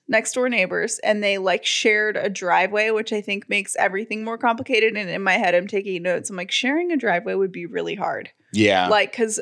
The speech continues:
Speaker 1: m-, there's probably more problems than there are. There, I feel like there's a bigger percentage. If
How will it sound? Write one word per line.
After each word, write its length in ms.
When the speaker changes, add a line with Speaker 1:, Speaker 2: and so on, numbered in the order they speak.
Speaker 1:
m-, 320
there's 240
probably 420
more 220
problems 580
than 140
there 180
are. 420
There, 220
I 100
feel 260
like 120
there's 140
a 60
bigger 380
percentage. 920
If 280